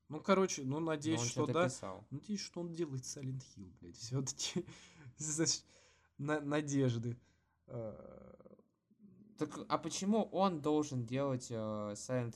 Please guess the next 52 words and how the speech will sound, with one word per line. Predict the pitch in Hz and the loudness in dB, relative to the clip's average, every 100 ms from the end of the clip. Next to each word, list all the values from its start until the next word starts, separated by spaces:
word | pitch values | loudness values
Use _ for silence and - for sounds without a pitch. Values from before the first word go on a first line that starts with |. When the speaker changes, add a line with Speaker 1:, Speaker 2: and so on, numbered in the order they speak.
| - | -4
Speaker 2:
Hill? | 139 | -2
Он | 117 | 0
же | 110 113 | -2 -6
к | - 123 | -4 -4
Speaker 1:
Потому | 113 127 311 320 | 0 4 6 6
что | 165 | 6
он | 151 | 6
Speaker 2:
оригинальным | 131 120 | 6 6
Speaker 1:
крутой, | 302 302 285 | 6 8 8
Speaker 2:
частям, | 311 269 220 220 | 10 10 10 10
Speaker 1:
ну, | 240 | 6
потому | - 269 269 | 6 6 8
Speaker 2:
он | |
же | 170 | 8
Speaker 1:
что | 185 | 6
Speaker 2:
к | 190 | 4
оригинальным | 185 180 190 202 180 147 | 2 2 4 6 6 0
частям | 127 147 160 175 | -2 -2 0 0
никакого | 147 131 131 143 131 | 0 -2 -2 2 8
Speaker 1:
А | 170 151 | 12 12
потому | 208 208 220 233 | 12 12 12 12
Speaker 2:
отношения | |
Speaker 1:
что | 226 240 | 10 8
Speaker 2:
не | 127 | 8
имел. | 240 240 | 8 10
Speaker 1:
Пяти | 220 202 | 10 8
гениальнейший | 151 165 165 151 143 135 131 147 | 8 6 8 10 8 6 2 0
хоррор, | 127 139 120 110 113 | -2 0 0 0 2
Speaker 2:
Так | 135 214 | 8 8
Speaker 1:
вот | 208 | 10
и | |
Speaker 2:
Пяти | 277 269 233 277 | 12 12 12 12
Speaker 1:
все. | |
Speaker 2:
была, | 220 233 233 | 12 12 12
это | 226 220 | 12 10
наебка | 220 226 226 233 214 - 175 | 10 12 12 12 12 10 6
для, | 165 170 165 - - 131 | 10 12 12 10 2 6
э, | 165 165 | 8 10
этих | 175 156 143 131 | 8 6 6 2
была. | 127 135 131 120 104 101 - - | 6 8 10 10 6 0 -8 -8
Speaker 1:
Это, | 135 175 | 0 4
Speaker 2:
Как | 131 | 4
Speaker 1:
ну, | 175 170 180 | 6 6 6
Speaker 2:
ее? | 175 175 | 4 4
Speaker 1:
нет, | 185 165 135 | 8 8 6
это | 147 165 | 2 2
чтобы | - 180 175 | 6 8 8
очернить | 160 - 175 175 196 - | 6 4 2 6 4 4
Konami | 180 185 185 135 | 2 4 4 4
все | 127 - 127 | 0 0 0
был | 131 123 | 2 0
прикол. | 104 127 127 135 104 | 0 -2 -2 -4 -4